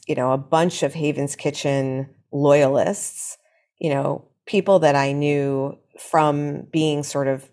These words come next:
peripheral to this industry. And fortunately, you know, the founders of R X Bar, who I met through our co-packer, who loved the product. And since then, you know, I have one fund in the business because they are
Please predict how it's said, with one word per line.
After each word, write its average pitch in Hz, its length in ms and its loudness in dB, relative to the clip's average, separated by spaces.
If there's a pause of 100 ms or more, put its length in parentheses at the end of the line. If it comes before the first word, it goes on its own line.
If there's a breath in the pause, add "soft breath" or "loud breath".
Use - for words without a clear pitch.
(220)
peripheral 147 640 2
to 139 160 -8
this 135 200 -6
industry. 135 840 -6 (500 soft breath)
And 180 160 2
fortunately, 151 1000 0
you 165 80 2
know, 135 420 -2
the 143 80 -4
founders 135 480 -2
of 135 100 0
R 135 160 2
X 135 220 -2
Bar, 135 300 0
who 135 180 -4
I 131 100 -2
met 131 240 -2
through 127 520 -4
our 131 100 -2
co-packer, - 760 -4 (360)
who 135 540 0 (400)
loved 139 480 0 (160)
the 139 80 -2
product. - 540 -4 (180)
And 196 220 4
since - 300 0
then, 147 280 4
you 160 100 0
know, 151 120 2
I 156 80 0
have 151 500 -4
one 165 440 2
fund 151 520 0 (320)
in 165 220 4
the 147 80 2
business 143 580 -2
because 139 640 0
they 139 280 4
are 135 720 -2